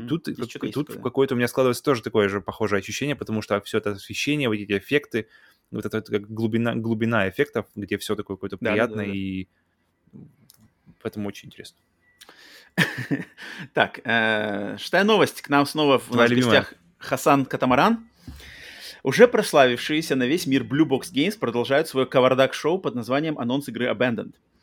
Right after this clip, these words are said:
Speaker 1: На этот раз Хасан Караман и компания решили раззадорить <laughs> геймеров картинкой в Твиттере, приуроченной к анонсу выхода в их революционном приложении Real Time Trailers первого трейлера игры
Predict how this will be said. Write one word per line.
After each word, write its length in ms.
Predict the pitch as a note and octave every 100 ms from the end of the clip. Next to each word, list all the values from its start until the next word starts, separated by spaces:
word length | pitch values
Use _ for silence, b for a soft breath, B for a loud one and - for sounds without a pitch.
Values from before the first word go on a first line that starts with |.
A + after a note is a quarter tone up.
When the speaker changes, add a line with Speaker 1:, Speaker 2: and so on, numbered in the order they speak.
| B B B -
Speaker 1:
На 100 | D3
этот 160 | G3+
раз 200 | D3+ B2+
Хасан 320 | - B2+ E3+ G3
Караман 380 | C3+ B2+ C#3
и 20 | B2+
компания 440 | A#2 A2+ A2+ D3+
решили 280 | D3+ C#3+ D#3+
раззадорить 540 | C3 A2+ B2 F#3 E3
<laughs> 120 | -
геймеров 320 | C4 G3 G#3 -
картинкой 440 | G#2 C3+ D3+ C#3+
в 80 | -
Твиттере, 360 | C3 - E3+
приуроченной 640 | F3+ B2 A2 C3 - D3+ D#3
к 100 | C3
анонсу 440 | A#2 C#3 - A#2+
выхода 400 | A2 C#3+ D3 C#3
в 100 | A2+
их 100 | A#2+ A#2
революционном 580 | G#2+ A2+ - A#2+ A#2
приложении 580 | - G#2+ G#2+ A#2+ A2+ G#2+ A#2
Real 260 | B2+ A2+ -
Time 180 | A2+ G2
Trailers 500 | B2+ B2 E3 A#3 - _ b b b -
первого 380 | C3 D#3+ G3 G#3
трейлера 400 | B2 B2 D3 D3+
игры 460 | B2+ A2+ A#2 G2